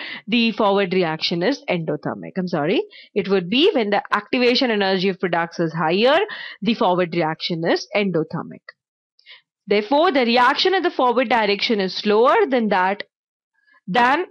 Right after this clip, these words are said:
the reaction in the backward direction. So the reaction in forward direction is slower than the reaction in the backward direction. So this is the effect of activation energy on the reactions,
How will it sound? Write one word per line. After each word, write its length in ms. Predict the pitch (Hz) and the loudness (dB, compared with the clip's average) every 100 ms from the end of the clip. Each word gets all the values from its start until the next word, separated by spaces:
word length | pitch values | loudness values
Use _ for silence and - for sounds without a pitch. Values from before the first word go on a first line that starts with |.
| _ | _
the 140 | 190 233 | -2 0
reaction 580 | 226 214 202 - 220 | 2 2 2 0 -2
in 100 | 170 | -2
the 180 | 170 285 554 _ | 2 0 0 _
backward 480 | 180 165 - 135 139 | -2 -2 0 -4 -4
direction. 480 | 95 85 95 - - - _ _ _ _ _ _ _ _ _ _ _ _ _ _ _ _ _ _ _ _ | -4 -6 -4 -4 -6 -14 _ _ _ _ _ _ _ _ _ _ _ _ _ _ _ _ _ _ _ _
So 140 | - | -8
the 140 | 170 170 | -4 0
reaction 500 | 190 180 - 185 190 | 2 0 0 -2 -2
in 120 | 185 | -2
forward 340 | 196 175 180 | -2 0 0
direction 480 | 170 160 160 - 156 | 0 -2 -2 -4 -4
is 120 | 156 | -6
slower 440 | - 196 202 294 254 | -4 0 2 2 0
than 180 | 196 | -2
the 80 | 170 | -2
reaction 420 | 160 156 147 - | -2 -2 -2 -4
in 120 | 127 139 | -6 -4
the 100 | 294 466 | -4 -4
backward 400 | 180 - - - | -8 -8 -10 -16
direction. 440 | - - - - - _ _ _ _ _ _ _ | -14 -18 -14 -14 -14 _ _ _ _ _ _ _
So 140 | - 349 | -4 0
this 180 | 392 | 2
is 100 | 415 403 | 2 2
the 200 | 403 - | 2 2
effect 420 | 339 - 370 370 | -2 -2 -4 0
of 200 | 302 285 - | 0 0 -4
activation 640 | 226 226 254 226 233 247 | -4 -2 0 0 0 0
energy 640 | 214 180 180 175 - 185 - | -2 -2 -2 -4 -4 -4 -4
on 340 | 175 180 180 185 - - | -2 -2 -2 -6 -12 -14
the 300 | 175 196 196 - | -2 -2 -2 -2
reactions, 680 | 208 208 - - - - - | 0 0 -2 -4 -6 -6 -16